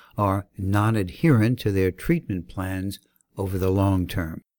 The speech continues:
The authors began their study with the hypothesis that the adverse effects of drugs prescribed for A D H D were driving people away,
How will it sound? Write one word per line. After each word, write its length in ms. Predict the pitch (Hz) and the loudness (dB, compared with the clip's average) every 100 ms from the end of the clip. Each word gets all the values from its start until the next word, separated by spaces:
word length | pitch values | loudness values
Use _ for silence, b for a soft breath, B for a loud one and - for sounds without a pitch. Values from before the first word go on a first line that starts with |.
| _ _ _ _ | _ _ _ _
The 120 | 113 151 | 4 4
authors 320 | 202 170 120 | 4 0 0
began 400 | 117 104 110 104 | -2 0 -2 -2
their 140 | 104 | -2
study 380 | 92 - 85 101 | -4 -6 -4 -4
with 260 | 101 101 - | -4 -6 -6
the 160 | 101 | -6
hypothesis 1000 | 98 101 92 - 156 143 101 - 101 123 b b b - | -6 -8 -4 -2 0 0 -4 -4 -4 -6 b b b -12
that 180 | 90 | -10
the 180 | - 95 - | -8 -10 -6
adverse 560 | 117 117 110 110 - | -4 -2 0 -2 -2
effects 520 | 104 - 160 160 - | -10 -4 -4 -4 -8
of 220 | 110 92 - | -8 -8 -6
drugs 480 | 117 110 110 110 | 0 0 0 -6
prescribed 760 | - 104 - - 170 180 170 165 | -12 -12 -12 -6 -2 0 -2 -4
for 180 | - - | -8 -2
A 160 | 120 | 0
D 160 | 107 104 | 2 0
H 260 | 98 87 - | 0 -4 -4
D 160 | 101 | -2
were 220 | 101 104 | 0 -2
driving 720 | 101 - 120 127 123 127 120 117 | -4 -2 0 0 0 -2 -2 -4
people 400 | 110 107 110 107 | -8 -4 0 2
away, 460 | 120 147 90 - | 4 2 0 -4